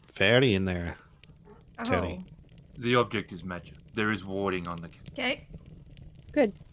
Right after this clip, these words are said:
Speaker 4: I have one last question before we continue. Is it alive? Like, does it, does it breathe? Does it
Speaker 3: No.
Speaker 4: eat?
Speaker 3: No.
Speaker 4: Okay. Okay, good.
Speaker 3: It
Speaker 4: I'm
Speaker 3: is
Speaker 4: not,
Speaker 3: an item.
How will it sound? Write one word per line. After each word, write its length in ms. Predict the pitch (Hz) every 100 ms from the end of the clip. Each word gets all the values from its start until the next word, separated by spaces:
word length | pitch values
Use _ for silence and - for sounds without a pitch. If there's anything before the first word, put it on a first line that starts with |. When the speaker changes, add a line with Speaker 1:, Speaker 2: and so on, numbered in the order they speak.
| - - - - - -
Speaker 4:
I 80 | 247
have 280 | 247 247 233
one 260 | 220 247 262
last 240 | 277 269
question 480 | - 233 - 262 262
before 320 | 240 - 220
we 80 | 208
continue. 440 | - 214 240 254 - -
Is 180 | 233 240
it 60 |
alive? 600 | 311 294 254 269 269 277 269 - - _ _ - -
Like, 220 | 233 -
does 160 | 254 233
it, 160 | 247 - -
does 160 | 240 220
it 140 | 202
breathe? 640 | 220 214 214 214 220 214 196 - -
Does 160 | 202
it 80 | 202
Speaker 3:
No. 240 | 113 202 185
Speaker 4:
eat? 60 | - - - - - -
Speaker 3:
No. 180 | 104 -
Speaker 4:
Okay. 280 | - - 175 - - -
Okay, 240 | 226 - 208
good. 180 | 180 170
Speaker 3:
It 400 | - - - 208
Speaker 4:
I'm 80 |
Speaker 3:
is 40 | 208
Speaker 4:
not, 140 | 220
Speaker 3:
an 80 | 104
item. 380 | 98 92 90